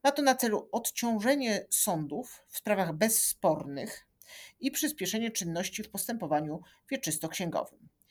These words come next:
Szczegóły dotyczące tej zmiany znajdą Państwo w dzienniku, mm, Gazecie Prawnej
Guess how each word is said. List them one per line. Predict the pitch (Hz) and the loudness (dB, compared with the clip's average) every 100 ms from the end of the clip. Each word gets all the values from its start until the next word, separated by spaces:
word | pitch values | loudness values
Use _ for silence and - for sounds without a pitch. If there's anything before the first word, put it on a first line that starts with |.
| - - | -20 -16
Szczegóły | - 190 240 339 | -6 -2 2 2
dotyczące | 208 208 175 202 196 - | 2 -2 -4 -4 -4 -8
tej | - | -8
zmiany | - 269 302 277 269 - _ - | -2 2 2 2 -2 -20 _ -2
znajdą | - 339 302 | 6 6 6
Państwo | 247 208 - 208 - | 4 2 2 -2 -4
w | 175 | -2
dzienniku, | 190 185 185 175 147 - _ | -2 0 -4 -4 -6 -8 _
mm, | - 170 156 | -4 -2 0
Gazecie | 151 - - | 0 0 -4
Prawnej | 180 302 294 240 220 | 4 4 4 -4 -4